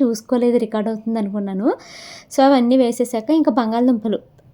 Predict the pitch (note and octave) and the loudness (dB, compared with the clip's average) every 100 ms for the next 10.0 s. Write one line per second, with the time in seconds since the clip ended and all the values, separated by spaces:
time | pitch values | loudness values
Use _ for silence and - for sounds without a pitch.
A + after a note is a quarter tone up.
0 | _ A#3+ A#3 A#3 C#4 D4 C#4+ A#3+ B3 C4 | _ -2 -2 2 2 2 0 0 0 2
1 | D4 C#4+ A#3 A#3 A#3 C4 A3+ A#3 A#3+ G#3 | 2 4 2 0 2 2 2 -4 -6 -4
2 | G3+ C4+ D4 D4 C4+ C4 C4 A3+ G#3+ A3+ | -2 0 2 2 0 0 -2 -2 -4 -6
3 | A3+ A#3 D4+ C#4+ A3 - A#3 A#3+ A3+ G#3+ | -6 -6 -4 -4 -4 -6 -6 -4 -4 -4
4 | G#3 A#3 E4 - - - - - C4 C4+ | -4 -4 -6 -6 -18 -20 -20 0 4 6
5 | C4 C4 C4+ C#4+ D#4 D4+ C4 A#3 B3 B3+ | 6 6 4 2 2 2 2 2 0 0
6 | B3 B3 A#3+ D4+ D4+ B3+ A3+ B3 A#3 B3+ | 0 2 4 4 4 2 2 0 2 0
7 | A#3 A#3 A#3 A3+ A#3+ A#3+ G#3+ C4 C#4 B3+ | -2 -4 -2 -2 -2 -2 0 2 2 2
8 | A#3+ A3+ B3+ A#3+ A#3 G#3+ G3+ G#3+ A3+ A3 | -2 -2 -2 0 0 -2 -4 -4 -4 -2
9 | G#3+ A3 G#3+ A3+ A3+ A3 G#3 G3+ G#3 | -2 -4 -6 -4 -4 -2 -4 -4 -2